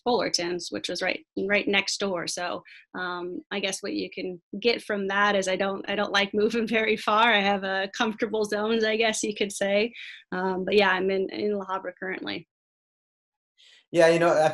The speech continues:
Speaker 2: I find it's, it's tough for people that grow up in Southern California to wanna leave the area. You know, everyone's coming here for a reason, right? So why would we wanna leave?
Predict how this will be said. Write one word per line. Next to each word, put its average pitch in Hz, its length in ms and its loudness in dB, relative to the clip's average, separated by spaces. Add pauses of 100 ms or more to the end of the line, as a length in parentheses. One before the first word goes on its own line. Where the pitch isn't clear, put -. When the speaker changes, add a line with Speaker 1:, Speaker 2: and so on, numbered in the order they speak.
Speaker 2:
I 147 40 4
find 180 300 8
it's, - 180 -6 (100)
it's - 220 -8
tough 175 240 6
for 156 100 -4
people 160 240 2
that 139 140 8
grow 143 140 8
up 143 80 6
in 127 100 2
Southern 143 260 4
California 143 520 6
to 143 140 2
wanna 131 360 8
leave 123 340 0
the 110 140 4
area. 143 380 8
You 147 80 4
know, 127 80 6
everyone's 143 380 6
coming 143 320 2
here 151 140 4
for 139 260 4
a 123 40 0
reason, 135 280 0
right? 123 200 0
So 110 120 -8
why 117 140 2
would 120 220 -2 (220)
we 127 100 -10
wanna 120 220 -6
leave? 117 220 -10